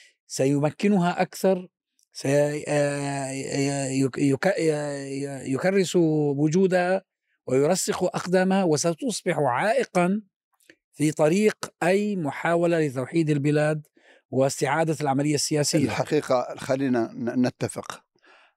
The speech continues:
Speaker 2: على أساس أن هي جماعات مسلحة وليست ميليشيا، بمعنى أن هي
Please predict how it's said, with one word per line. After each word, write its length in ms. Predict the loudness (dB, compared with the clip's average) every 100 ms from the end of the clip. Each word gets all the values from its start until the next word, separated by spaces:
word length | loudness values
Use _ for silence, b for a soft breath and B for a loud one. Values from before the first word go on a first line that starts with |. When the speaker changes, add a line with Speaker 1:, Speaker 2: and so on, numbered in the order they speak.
| -6
Speaker 2:
على 220 | 0 0
أساس 340 | 0 0 0
أن 180 | -2 0
هي 520 | 2 2 2 2 -4 -12
جماعات 440 | 0 2 2 -2 -4
مسلحة 580 | -10 -4 -2 -2 -6 -8 b b b b -2
وليست 580 | 2 2 0 -4 -6 -12 -12 -12 -10 0
ميليشيا، 400 | 2 2 2 -2
بمعنى 440 | 0 -2 0 -2
أن 140 | 0 -2
هي 280 | 0 0